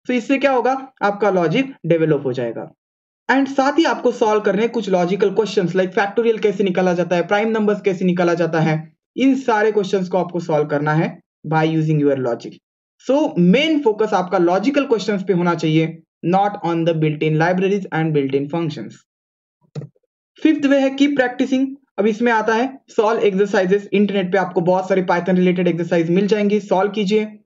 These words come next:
Revise whenever you get time। Third one is make your own notes। ये सबसे important point है। बहुत सारे student क्या करते हैं, खुद के notes नहीं बनाते। आपको खुद के notes बनाने चाहिए, क्योंकि इसका सबसे ज्यादा यूज़ होता है revision के लिए,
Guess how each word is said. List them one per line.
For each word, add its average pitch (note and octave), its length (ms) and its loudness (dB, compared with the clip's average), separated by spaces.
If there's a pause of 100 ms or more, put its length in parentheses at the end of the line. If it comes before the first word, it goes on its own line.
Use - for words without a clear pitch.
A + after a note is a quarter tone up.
(260)
Revise G#3+ 340 2
whenever A3 420 2
you G#3+ 180 0
get G3+ 200 2 (120)
time। G3+ 200 0 (1160)
Third G3+ 180 2
one G#3 140 2
is F#3+ 300 2
make C4+ 220 0
your G#3+ 300 2
own F3 240 2
notes। C3+ 220 -2
ये C#4 160 2
सबसे B3 420 0
important F#3+ 500 0
point C3 260 -4
है। - 140 -10 (500)
बहुत C4+ 280 0
सारे B3+ 160 0
student A3 280 0
क्या G3+ 120 2
करते F#3 240 0
हैं, A3+ 100 2
खुद F#3 180 -4
के A3+ 120 2
notes G3 320 0
नहीं G3 140 2
बनाते। A3 320 0
आपको G#3 300 0
खुद F#3 200 -4
के G#3 100 0
notes F#3+ 240 -4
बनाने F3 360 0
चाहिए, G#3+ 360 2
क्योंकि B3 460 -2
इसका A#3+ 500 -4
सबसे A3+ 380 -4
ज्यादा G3+ 260 2
यूज़ F#3+ 240 0
होता E3+ 180 0
है A3+ 100 2
revision D#3+ 520 2
के C#3 80 -2
लिए, B2 220 -6